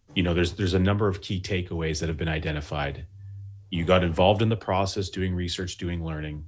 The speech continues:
that led you to inspiration by listening to others and their journey and their stories, including another member of our community, you know, this, in this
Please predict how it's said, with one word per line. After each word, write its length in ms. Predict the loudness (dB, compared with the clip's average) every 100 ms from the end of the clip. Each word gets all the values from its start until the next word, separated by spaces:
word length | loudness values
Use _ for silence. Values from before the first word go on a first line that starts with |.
| -8
that 200 | -6 -4
led 320 | -2 -2 0
you 180 | 0 0
to 360 | 0 0 0 0
inspiration 1120 | 0 0 0 0 2 0 0 -2 -4 -6 -8 -4
by 100 | -2
listening 400 | 0 0 0 -2
to 140 | -2 -2
others 420 | 0 0 -2 -4
and 160 | -6 -2
their 240 | 0 0
journey 380 | -2 -4 -6 -8
and 120 | -6
their 200 | -4 -4
stories, 600 | -4 -6 -4 -4 -4 -8 -14 -20 -20 -20 0
including 600 | 2 2 6 8 10 8
another 240 | 8 6
member 220 | 4 0 -2
of 100 | -4
our 120 | -6
community, 600 | -6 -4 -4 -4 -8 -10
you 180 | -12 -10
know, 80 | -4
this, 220 | -4 -4
in 160 | -6 -6
this 160 | -6